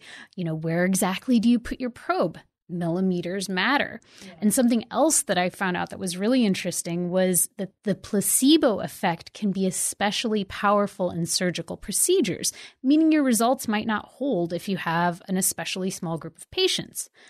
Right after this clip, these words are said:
Speaker 1: All of that can fudge your results. And if researchers find partway through a trial that the results aren't good, they might scrap the rest of the trial. After all, who wants to continue implanting devices that don't work?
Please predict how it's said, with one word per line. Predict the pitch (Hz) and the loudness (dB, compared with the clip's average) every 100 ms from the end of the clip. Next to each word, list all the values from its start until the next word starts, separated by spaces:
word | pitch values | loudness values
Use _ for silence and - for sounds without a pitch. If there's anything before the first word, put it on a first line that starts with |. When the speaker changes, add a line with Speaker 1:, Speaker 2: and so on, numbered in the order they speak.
| - _ | -20 _
Speaker 1:
All | 233 320 | 0 2
of | 320 | 2
that | 320 | 0
can | 262 240 | 0 2
fudge | 202 185 | 2 0
your | 185 | 0
results. | 170 170 269 262 - - - - _ _ _ _ | 0 0 2 2 -2 -6 -8 -10 _ _ _ _
And | 214 | -2
if | 208 | -2
researchers | 240 269 294 285 269 262 | 0 0 0 0 0 0
find | - 190 202 247 | 0 2 4 2
partway | - 202 202 | 0 -4 -4
through | 190 208 196 | -4 -4 -4
a | |
trial | - - 160 170 214 330 302 | -4 -2 0 2 2 0 -4
that | 226 | -8
the | 220 | -2
results | 202 180 180 180 | 0 0 0 -2
aren't | 160 - | -6 -2
good, | 349 381 170 170 196 - _ _ - | 2 4 2 0 -2 -6 _ _ -4
they | 214 | 0
might | 240 247 262 | 4 2 0
scrap | - - 170 170 | -4 -2 0 0
the | - | 0
rest | 180 240 - | 2 2 2
of | 196 | 0
the | 190 | 0
trial. | - 330 254 113 - - _ _ - | 2 4 2 0 -8 -10 _ _ -8
After | 196 269 | 0 4
all, | 311 190 165 | 6 4 0
who | - 208 | -2 2
wants | 202 220 226 - | 6 6 6 2
to | |
continue | 220 220 202 233 214 208 | 0 2 4 4 4 4
implanting | 220 226 - 202 196 202 185 | 6 6 4 0 0 2 2
devices | 175 156 131 - 156 165 | 0 -4 -4 -4 -4 -6
that | 160 | -8
don't | 147 139 | -8 -8
work? | 110 285 269 - - | -2 0 0 -4 -20